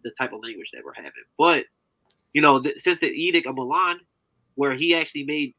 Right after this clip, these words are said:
Christianity legal, where now Christians can be more public about their faith. They don't have to worry about being persecuted and dying for, you know, worshiping Jesus and spreading the gospel and things like that. 'Cause, uh, Constantine liked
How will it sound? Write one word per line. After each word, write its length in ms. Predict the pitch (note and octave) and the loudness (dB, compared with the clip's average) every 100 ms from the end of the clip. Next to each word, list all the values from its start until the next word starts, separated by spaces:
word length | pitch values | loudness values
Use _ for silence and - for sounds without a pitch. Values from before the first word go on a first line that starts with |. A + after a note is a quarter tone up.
| _ | _
Christianity 960 | _ D#3+ - D3 C#3+ C#3 C#3 C3 A#2+ A#2+ | _ -8 -6 -8 -8 -6 -6 -6 -10 -12
legal, 400 | A2+ G3+ B3+ C3 | -8 -8 -6 -6
where 220 | A#2+ A#2+ A2 | -6 -8 -6
now 340 | C3+ F#3+ G3+ D#3 | -4 0 0 -2
Christians 400 | - D#3+ C#3+ B2+ | -6 -10 -12 -12
can 220 | C3+ B2 A#2 | -10 -10 -10
be 180 | C3 | -10
more 240 | B2 A#2+ A#2 _ | -8 -8 -8 _
public 220 | C3 B2+ | -8 -8
about 160 | C3 B2+ | -10 -10
their 120 | A#2+ | -10
faith. 260 | B2+ B2+ | -8 -8
They 60 | B2 | -6
don't 60 | C3 | -8
have 60 | |
to 60 | A#2+ | -8
worry 200 | B2 B2+ | -6 -6
about 260 | B2 A2+ - _ _ _ | -6 -12 -14 _ _ _
being 320 | D3 D3 A#2+ - | 4 4 0 -8
persecuted 720 | C#3+ D3 C3+ B2 C3 B2 A2+ | -6 -4 -8 -6 -4 -2 -4
and 180 | A#2+ A2+ | -6 -12
dying 460 | A#2+ C3 B2 E3+ A#3+ _ _ _ _ _ _ _ | -8 -8 -8 -12 -14 _ _ _ _ _ _ _
for, 200 | - F#3 F3+ | 2 2 2
you 80 | G3+ | 0
know, 320 | F#3+ F#3 C#3+ _ _ _ | 2 2 -2 _ _ _
worshiping 400 | D#3 F#3+ - F#3 | -2 -2 0 -6
Jesus 380 | E3 F#3+ F3 E3+ | -4 -8 -8 -10
and 80 | E3 | -14
spreading 340 | - F3 F3 | -6 -6 -4
the 80 | E3+ | -4
gospel 440 | E3 E3+ F3 F3 | 2 2 0 -8
and 80 | E3 | -6
things 200 | E3+ E3 | -6 -6
like 200 | D#3+ D#3 | -6 -4
that. 180 | D#3+ D3+ _ _ _ | -6 -6 _ _ _
'Cause, 160 | F3 E3+ - - | 0 0 -4 -6
uh, 200 | D3 C#3 | -2 0
Constantine 520 | C3 G#3 A3+ F3+ F3+ D3 | 0 -2 -2 -6 -8 -2
liked 240 | D3+ C#3 | -2 -2